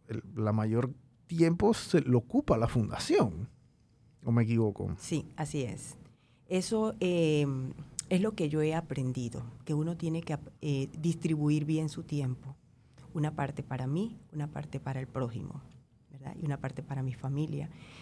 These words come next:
Speaker 2: Y cuando uno comparte y reparte bien el tiempo, el tiempo le alcanza. Hay muchas personas que dicen, "Es que no me alcanza el tiempo". No, el mismo tiempo que tengo yo lo tienes tú, pero simplemente no lo estás distribuyendo de una forma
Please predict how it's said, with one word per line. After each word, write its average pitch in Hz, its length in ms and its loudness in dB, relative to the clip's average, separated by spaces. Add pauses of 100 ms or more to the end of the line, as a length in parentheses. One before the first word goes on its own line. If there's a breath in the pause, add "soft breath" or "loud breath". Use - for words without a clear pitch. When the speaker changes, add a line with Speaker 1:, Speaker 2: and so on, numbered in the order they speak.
(260 loud breath)
Speaker 2:
Y 190 120 0
cuando 175 320 2
uno 196 220 4
comparte 185 760 0
y 156 160 -4
reparte 165 500 0
bien 190 400 2
el 160 140 0
tiempo, 151 440 0
el 151 60 2
tiempo 147 300 -2
le 131 100 -2
alcanza. 139 560 -2 (680)
Hay 147 80 -2
muchas 156 240 -2
personas 156 340 -4
que 160 100 -10
dicen, 160 280 -6
"Es 185 100 0
que 190 140 -4
no 185 120 0
me 190 80 0
alcanza 180 400 -4
el 170 80 -4
tiempo". 156 400 -4
No, 156 160 -2
el 139 120 -2
mismo 185 260 -2
tiempo 208 300 -4
que 170 80 -4
tengo 180 240 -6
yo 202 160 -4
lo 220 120 -6
tienes 202 280 -4
tú, - 260 -4 (260)
pero 160 200 0
simplemente 175 640 -4 (320 loud breath)
no 185 160 0
lo 185 80 0
estás 175 400 -2
distribuyendo 160 880 -2
de 165 120 -4
una 160 180 -2
forma 165 380 -2